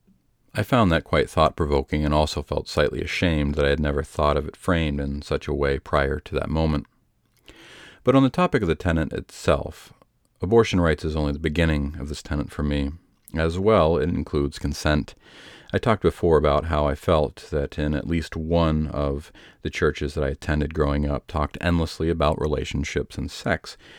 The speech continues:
to its youth group members, but did not talk about sexual consent. If America has issues with acts of rape, we don't need to teach her daughters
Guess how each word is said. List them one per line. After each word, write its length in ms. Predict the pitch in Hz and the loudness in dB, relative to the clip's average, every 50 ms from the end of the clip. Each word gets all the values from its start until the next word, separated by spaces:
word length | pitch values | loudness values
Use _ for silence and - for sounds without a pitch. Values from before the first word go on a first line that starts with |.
| - - - - | -20 -20 -10 -4
to 160 | - 87 80 | 0 0 0
its 280 | 78 - - - - - | 0 0 -4 -8 -4 -2
youth 220 | 85 - - - | -2 -2 -2 -4
group 180 | - - 65 64 | -6 -6 -4 -2
members, 540 | 78 85 92 90 85 76 73 71 71 - - | 0 2 2 2 2 2 0 0 -2 -4 -6
but 220 | _ - 71 69 - | _ -2 -2 -2 -2
did 160 | - 76 78 | -2 -2 0
not 240 | 78 78 80 - - | 0 0 0 -2 -4
talk 320 | - - 78 76 76 - | -4 -2 -2 -2 -2 -2
about 320 | 76 76 73 71 67 - | -2 -2 -2 -2 -2 -4
sexual 540 | - - - 78 78 - - 73 73 73 76 | -6 -4 -4 -4 -4 -6 -6 -6 -6 -6 -8
consent. 580 | - - 78 73 - - 95 87 85 - - - _ _ _ _ _ _ _ _ _ _ _ _ - - - - - | -6 -6 -6 -4 0 0 2 2 2 0 -4 -10 _ _ _ _ _ _ _ _ _ _ _ _ -20 -20 -20 -16 -8
If 100 | 98 104 | 0 2
America 420 | 123 135 143 143 135 123 - 92 | 2 4 4 4 2 2 2 2
has 220 | 85 82 80 76 78 | 4 4 4 4 2
issues 400 | 82 78 - - 80 76 73 76 | 2 0 0 -2 -2 -2 -2 -4
with 160 | 73 76 - | -4 -4 -2
acts 260 | 69 73 73 - - | 0 -2 -2 -2 -6
of 180 | 76 76 80 80 | -10 -6 -2 2
rape, 360 | 80 73 71 73 - - - - - _ - | 2 2 2 0 -4 -8 -14 -20 -20 _ -4
we 160 | 101 98 92 | 0 2 4
don't 220 | 90 90 90 - | 6 4 4 4
need 220 | - 85 82 80 73 | 2 2 2 2 0
to 80 | 71 | -2
teach 380 | - - - - 87 - - - | -6 -6 -4 -2 -2 -2 -2 -4
her 100 | 73 - | -4 -2
daughters 560 | - 80 87 92 85 73 73 73 85 - - | 2 4 4 6 6 4 4 0 -2 -4 -8